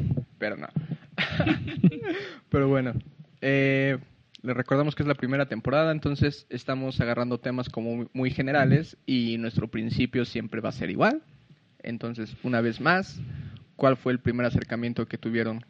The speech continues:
con el cómic? Fabián, vamos contigo primero.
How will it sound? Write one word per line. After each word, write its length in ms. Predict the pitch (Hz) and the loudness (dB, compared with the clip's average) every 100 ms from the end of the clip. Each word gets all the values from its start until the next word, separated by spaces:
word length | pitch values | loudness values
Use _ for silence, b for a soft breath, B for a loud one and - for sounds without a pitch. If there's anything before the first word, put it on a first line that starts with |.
| _ - - _ - - | _ -20 -20 _ -20 -6
con 200 | 120 104 | -4 -4
el 120 | 107 | -4
cómic? 440 | - 104 58 - - _ _ _ _ _ _ - b b b | 0 0 -2 -8 -14 _ _ _ _ _ _ -20 b b b
Fabián, 420 | - 117 131 156 - | -2 0 0 -2 -6
vamos 260 | - 160 - | -8 -8 -8
contigo 320 | 104 117 113 | -8 -4 -2
primero. 320 | 123 131 143 | 0 0 0